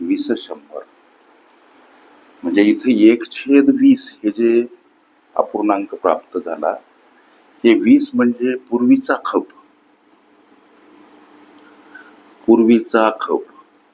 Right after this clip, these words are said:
आणि खपामध्ये झालेली घट, खपामधील घट. म्हणजे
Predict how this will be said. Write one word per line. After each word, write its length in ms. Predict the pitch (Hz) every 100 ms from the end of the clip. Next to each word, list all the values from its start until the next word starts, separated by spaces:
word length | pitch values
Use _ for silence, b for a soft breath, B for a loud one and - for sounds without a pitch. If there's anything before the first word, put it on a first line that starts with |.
| _ _ b b b b _
आणि 300 | 98 113 120 123
खपामध्ये 920 | - - - 107 110 113 107 110 117
झालेली 640 | 110 87 85 95 95 107 98
घट, 280 | 95 104 - _ _ _ _ _ _ _ _ _ _ _ _ _ _ _ - - _ _ _
खपामधील 1080 | - 90 - 101 101 95 90 - 90 92 95 107 90 - _ _ _ _ _ _ _ _ _ _ _
घट. 500 | - 104 - 117 - - _ _ _ _ _ _ _ _ _ _ _ _ _ _ -
म्हणजे 220 | 95 101